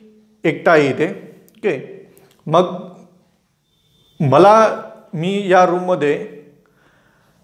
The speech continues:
नेमका बोर्डजवळ उभा आहे, बेंचवरती बस-, बसलो आहे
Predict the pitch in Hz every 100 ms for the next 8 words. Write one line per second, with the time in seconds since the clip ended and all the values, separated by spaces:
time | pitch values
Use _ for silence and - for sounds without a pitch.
0 | _ _ 143 139 151 170 175 180 - -
1 | - - _ _ _ _ _ _ _ _
2 | - 131 139 170 170 180 175 170 175 170
3 | 175 - - - _ _ _ _ _ -
4 | 117 156 165 175 175 180 160 165 - 156
5 | 151 165 165